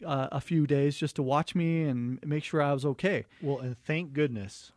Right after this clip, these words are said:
Speaker 2: right? In the old days, you just didn't make it through
Speaker 1: I would have died.
Speaker 2: when,
Speaker 1: That's
Speaker 2: when,
Speaker 1: what my
Speaker 2: when it
Speaker 1: surgery
Speaker 2: burst.
Speaker 1: surgeon would have said was, "Look, a hundred years ago, you'd be dead right now."
Speaker 2: So, I mean, it's so great that we have all this medical. But Tyson, what are some of the thoughts that you've learned through this experience?
Speaker 1: You know, I,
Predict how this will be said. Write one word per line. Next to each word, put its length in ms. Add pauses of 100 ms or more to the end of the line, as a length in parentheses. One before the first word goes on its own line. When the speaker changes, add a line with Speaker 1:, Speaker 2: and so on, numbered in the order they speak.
Speaker 2:
right? 300
In 160
the 120
old 200
days, 580 (840)
you 100
just 180
didn't 200
make 200
it 100
through 160
Speaker 1:
I 40
would 80
have 80
died. 220
Speaker 2:
when, 80
Speaker 1:
That's 160
Speaker 2:
when, 80
Speaker 1:
what 100
my 80
Speaker 2:
when 20
it 60
Speaker 1:
surgery 340
Speaker 2:
burst. 280
Speaker 1:
surgeon 340
would 100
have 180
said 320
was, 280 (500)
"Look, 220
a 80
hundred 220
years 200
ago, 200
you'd 240
be 120
dead 240
right 140
now." 160 (320)
Speaker 2:
So, 260
I 80
mean, 200
it's 120
so 260
great 300
that 40
we 100
have 120
all 140
this 180
medical. 460
But 120
Tyson, 300
what 100
are 60
some 160
of 60
the 80
thoughts 340
that 80
you've 180
learned 260
through 120
this 200
experience? 540 (280)
Speaker 1:
You 80
know, 340
I, 140